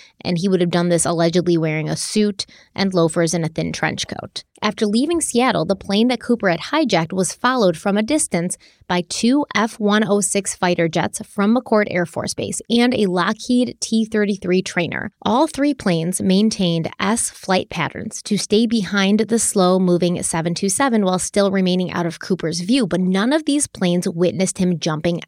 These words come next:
out of the seven twenty-seven, and their radar didn't detect the presence of a deployed parachute. Some speculate this is because Cooper's parachute never opened.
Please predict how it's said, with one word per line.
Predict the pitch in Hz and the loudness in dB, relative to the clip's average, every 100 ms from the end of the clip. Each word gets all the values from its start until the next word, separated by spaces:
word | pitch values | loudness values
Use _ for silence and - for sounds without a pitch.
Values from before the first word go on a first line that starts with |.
| - | -2
out | 254 302 - - | 2 2 0 -4
of | 185 170 | -2 0
the | 170 | -2
seven | - 151 156 | -2 -4 -4
twenty-seven, | - 120 - 110 - - - - - _ - | -6 -6 -4 -6 -4 -6 -8 -16 -20 _ -4
and | 196 | 0
their | 196 190 | 0 2
radar | 220 226 180 | 2 2 2
didn't | 160 160 175 196 226 | 0 0 0 0 -2
detect | 233 180 165 - | -4 -4 -6 -6
the | 196 | -6
presence | - 147 - - - | -4 -4 -4 -6 -4
of | 202 190 | -2 -2
a | |
deployed | 190 - 170 156 - | -2 -4 -2 -2 -4
parachute. | - 175 165 - - - - - - _ | -8 -6 -4 -4 -6 -6 -14 -14 -20 _
Some | - - 175 220 | -14 -4 0 0
speculate | 262 - 302 - 180 156 - - - | 0 -2 -4 0 0 0 -4 -14 -6
this | 175 - | -4 -2
is | 180 | -2
because | 233 220 190 190 - _ _ _ - | -4 0 0 0 -8 _ _ _ -8
Cooper's | - - - | -8 -6 -8
parachute | - 160 160 - - | -4 -4 -2 -4 -2
never | 180 165 160 160 - | -2 0 0 -2 0
opened. | 180 - - | -2 -2 -8